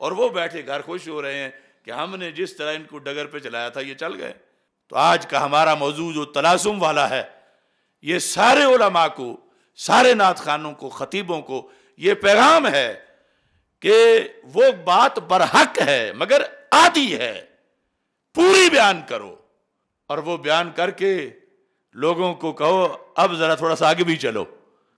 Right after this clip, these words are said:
क्योंकि जो काना नहीं उसे क्या खतरा है।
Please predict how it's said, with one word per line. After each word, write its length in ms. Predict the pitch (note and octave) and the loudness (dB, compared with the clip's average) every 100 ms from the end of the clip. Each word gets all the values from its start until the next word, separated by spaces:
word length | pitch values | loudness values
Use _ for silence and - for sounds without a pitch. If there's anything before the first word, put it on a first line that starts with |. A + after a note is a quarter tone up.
| _ | _
क्योंकि 340 | - D#3+ G#3+ A3+ - - _ _ _ _ _ _ _ C3 | -12 -4 2 2 0 -14 _ _ _ _ _ _ _ -4
जो 240 | G3+ B3+ | 2 2
काना 540 | B3+ - A3 C4 D#4+ | 2 0 2 6 6
नहीं 440 | E4 C#4+ B3 C#4+ C4 | 6 4 2 0 -4
उसे 420 | - D#4+ - D4 | 0 0 2 0
क्या 240 | D4 E4+ | 4 4
खतरा 440 | E4 A#3+ - D3+ A#2+ | 4 2 2 2 2
है। 240 | F#2 - | -2 -16